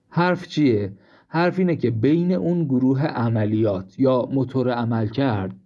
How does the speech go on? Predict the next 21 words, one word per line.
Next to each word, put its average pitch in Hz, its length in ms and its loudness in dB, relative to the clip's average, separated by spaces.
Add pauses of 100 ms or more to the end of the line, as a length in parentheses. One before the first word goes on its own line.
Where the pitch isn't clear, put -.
(480)
و 147 240 2
گروه 156 460 2
اختصاصی 120 880 -2
نوآوری 110 880 0 (420)
باید 156 340 2
یک 165 320 0 (240)
رابطهٔ 120 760 2
درستی 123 720 -2
به 110 120 -4
وجود 110 440 -8
بیاد. - 320 -10 (400)
یه 151 460 2
نکته‌ای 131 420 -2
که 151 140 -2
داخل 123 320 -2
پرانتز 113 480 0
و 117 40 0
خارج 113 300 0
از 107 160 -2
کتاب 110 380 -2
بگم 107 380 0